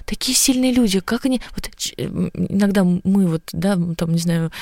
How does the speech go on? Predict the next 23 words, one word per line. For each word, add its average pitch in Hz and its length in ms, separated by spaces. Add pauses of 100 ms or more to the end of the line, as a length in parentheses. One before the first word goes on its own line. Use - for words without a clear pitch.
(180)
задаемся 185 380
вопросом, 190 360
в - 100
чем 240 200
найти 196 240
вдохновение, 180 640
фильм 247 320
какой-то 196 380
посмотреть, 175 560
музыку 190 440
послушать, - 460
на 185 80
концерт 202 400
сходить, 175 380 (200)
а 190 100
они 214 200
каждый 180 360
день 254 200
находят 180 340
вдохно-, 165 300
вдохновение 180 640
в - 60
себе, 185 480